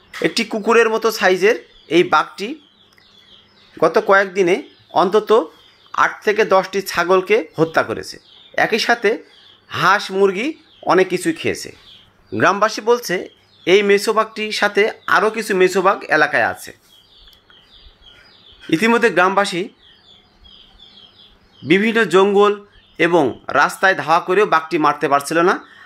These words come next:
আজ সকালে কুল্লাগাছা গ্রামের একটি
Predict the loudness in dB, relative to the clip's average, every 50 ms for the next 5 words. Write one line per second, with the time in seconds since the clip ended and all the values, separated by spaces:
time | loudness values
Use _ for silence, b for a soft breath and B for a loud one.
0 | B B B -2 0 0 0 0 -2 -2 -2 0 0 0 0 2 0 -2 -2 b
1 | b b b _ _ _ 0 2 4 4 4 2 2 0 0 -4 0 2 2 2
2 | 2 2 0 -2 -4 -6 -8 _ _ _ _ _ _ _ -20 -20 _ -6 -6 -6
3 | -2 0 0 0 0 -2 -6 -12